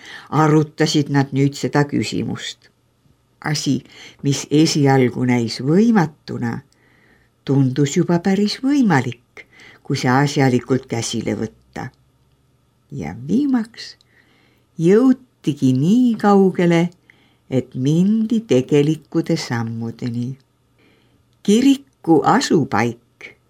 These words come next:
pidi olema asula keskkoha ligiduses, nii et igalt poolt oleks hea kokku tulla.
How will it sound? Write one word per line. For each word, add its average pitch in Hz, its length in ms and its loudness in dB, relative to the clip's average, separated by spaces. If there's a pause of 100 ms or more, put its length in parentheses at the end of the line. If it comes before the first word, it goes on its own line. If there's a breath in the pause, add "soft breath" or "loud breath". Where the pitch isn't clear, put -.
(140)
pidi 151 240 0
olema 139 500 4 (180)
asula 190 420 2
keskkoha 175 840 0
ligiduses, 123 880 -2 (420 loud breath)
nii 175 240 4
et 170 220 0
igalt 208 460 0
poolt 143 420 0
oleks 170 380 0
hea 147 260 2
kokku 135 460 -6
tulla. 131 520 -2